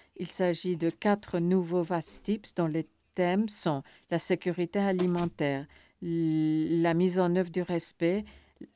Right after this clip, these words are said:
l'évaluation de l'impact sur les droits de l'homme et également l'évaluation, euh, sociale, psychosociale. Ces quatre fast tips, il y en a un qui a un caractère procédural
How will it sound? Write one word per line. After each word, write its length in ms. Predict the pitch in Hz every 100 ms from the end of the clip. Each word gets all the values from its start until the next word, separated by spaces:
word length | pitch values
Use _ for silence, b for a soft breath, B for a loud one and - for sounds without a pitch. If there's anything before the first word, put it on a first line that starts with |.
| _ -
l'évaluation 680 | 185 175 165 170 170 190
de 120 | 175
l'impact 480 | 170 160 156 185 -
sur 140 | - 165
les 160 | 165
droits 240 | 156 165 156
de 100 | 156
l'homme 360 | 151 156 190 -
et 240 | 196 196 170
également 540 | 156 160 156 160 175
l'évaluation, 1000 | 196 175 165 156 156 151 - 190 180 196 B B B B 165
euh, 360 | 160 156 143 135 - - -
sociale, 880 | - - 190 160 - 147 127 - - _
psychosociale. 840 | - 180 190 170 151 - 135 123 - _ b b b b
Ces 340 | - - 175 - _ _
quatre 600 | - 175 175 220 - - 151 165 _ _ _ _ _ _
fast 640 | 170 165 - - - - _ -
tips, 520 | 190 262 - - - _ _ _
il 100 | 175
y 60 | 175
en 100 | 165
a 100 | -
un 180 | 202 196
qui 320 | 190 - 165
a 80 | 165
un 120 | 151
caractère 460 | 151 160 151 - 156
procédural 760 | - 160 - 147 160 156 208